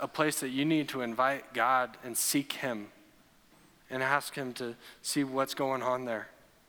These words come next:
The thing about weeds is they start small and they appear non-threatening.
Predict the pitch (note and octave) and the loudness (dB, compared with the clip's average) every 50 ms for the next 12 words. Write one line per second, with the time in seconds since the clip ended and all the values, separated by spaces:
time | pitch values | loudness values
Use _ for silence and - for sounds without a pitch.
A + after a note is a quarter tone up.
0 | _ _ _ _ _ _ _ _ _ _ _ _ _ _ _ _ _ _ _ _ | _ _ _ _ _ _ _ _ _ _ _ _ _ _ _ _ _ _ _ _
1 | _ _ _ _ _ _ _ _ _ - _ _ _ _ _ _ _ _ _ _ | _ _ _ _ _ _ _ _ _ -20 _ _ _ _ _ _ _ _ _ _
2 | _ _ - - C#3 - F3 E3 E3+ E3 D#3 D3+ C#3 C#3 D3+ D#3 D#3 C#3+ C#3+ C3 | _ _ -8 -4 0 2 2 4 4 4 4 4 4 4 4 2 2 2 0 -2
3 | B2 C3 B2+ B2 - - C#3+ C#3+ C#3 - - - C#3 C3 C3 C3+ C3+ C#3 - - | 0 0 0 2 4 4 4 4 2 0 -2 0 0 2 2 2 0 -2 -6 -12
4 | - - - C3 B2+ B2+ B2 B2 A#2+ - - D3+ C#3 C#3 C#3 C3+ C3 C3 B2 - | -18 -12 -8 -6 -2 -2 0 -2 -2 0 0 0 2 2 2 2 2 2 0 -2
5 | C3 B2+ A#2 B2 C3 B2 B2+ C3+ | -2 -2 -2 -4 -6 -6 -6 -8